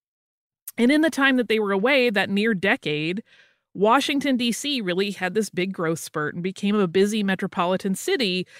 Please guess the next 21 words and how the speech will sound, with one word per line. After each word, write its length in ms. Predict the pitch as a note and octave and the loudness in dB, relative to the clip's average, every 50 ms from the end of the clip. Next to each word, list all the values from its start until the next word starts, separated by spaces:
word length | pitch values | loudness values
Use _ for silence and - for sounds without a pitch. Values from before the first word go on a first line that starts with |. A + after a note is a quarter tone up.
| - - - | -20 -10 -6
And 160 | A3+ A#3+ A#3 | -4 -4 -2
so 140 | - D4 C#4+ | -2 -2 0
when 160 | C4+ C#4 C4 C4+ | 0 0 0 0
they 140 | E4 F#4+ | 0 -2
returned, 840 | F#4 D#4+ C#4 - - - E4+ F4 D4+ C4+ B3 A#3+ A#3 A3 A3 A#3 - - _ _ - | 0 -2 -4 -2 -2 0 2 2 4 4 4 2 2 0 0 -2 -4 -8 _ _ -12
they 300 | F#3+ F#3 G#3+ A#3+ D#4 F4+ | -6 0 2 2 2 2
returned 380 | E4 D#4+ D4+ - D4+ C4 A#3 A3 | 2 0 0 0 0 0 2 4
to 80 | A#3 A3+ | 4 2
a 40 | G#3 | 2
place 400 | - A3+ A3 G#3+ G3+ F#3+ - - | 2 0 0 2 2 0 0 -2
that 160 | - G#3+ A#2+ | -4 -2 0
was 180 | G#3 G3+ F#3+ | 0 0 2
much 280 | G3+ G3+ C4 C#4+ - - | 2 2 0 0 -2 -2
more 140 | C4 B3 A3 | -2 -2 -2
populated 840 | - G#3+ G3 G3 - G#3 G3 G3 F#3+ F#3 F#3 F3+ F3+ F3+ E3+ G3 - | 0 0 0 0 0 0 0 0 0 0 0 0 0 -2 -2 -6 -8
and 160 | - F#3 F#3+ F#3+ | -6 -4 -2 -2
a 60 | F3 | -2
lot 240 | E3+ F3+ G3+ A#3+ C4 | -2 0 0 2 0
of 80 | B3 A#3+ | 0 0
households 800 | - G#3 F#3+ G3 - - A3 G3 G3 F#3+ F#3 F3+ - - - - _ _ _ _ _ _ | -2 -2 -2 -2 -2 -2 -2 0 0 0 -2 -4 -8 -12 -14 -18 _ _ _ _ _ _
with 300 | - G3 G3+ G3 - - | -2 0 0 0 0 -4